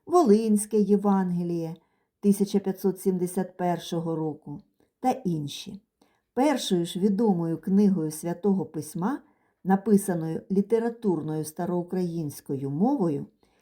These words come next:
є Пересопницьке Євангеліє. Освіта.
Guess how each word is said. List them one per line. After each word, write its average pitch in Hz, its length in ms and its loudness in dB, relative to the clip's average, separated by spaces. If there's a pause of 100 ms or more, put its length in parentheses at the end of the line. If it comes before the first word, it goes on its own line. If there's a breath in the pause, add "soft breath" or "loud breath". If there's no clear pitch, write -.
(160)
є 208 400 0 (340 loud breath)
Пересопницьке 208 1080 -2 (180)
Євангеліє. 147 1000 -2 (1400)
Освіта. 156 800 -4